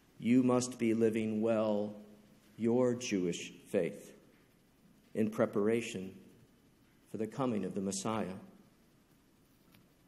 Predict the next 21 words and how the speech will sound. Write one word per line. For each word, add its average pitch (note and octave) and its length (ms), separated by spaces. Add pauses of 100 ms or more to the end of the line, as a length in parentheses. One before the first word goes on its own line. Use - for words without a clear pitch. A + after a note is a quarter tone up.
(640)
And A2 120
so A#2 240
this B2 300
evening, G2+ 460 (1120)
I G#2+ 100
humbly A#2+ 380
beg A2+ 320
you, F2+ 220 (1600)
live C3 340
well G#2+ 540 (720)
your A2+ 240
Jewish G#2 500
faith, - 480 (1300)
because B2+ 340
the C#3+ 120
more D3+ 280
firmly C#3 680
you B2+ 320
live A#2 480 (800)
your C3 320
faith, - 500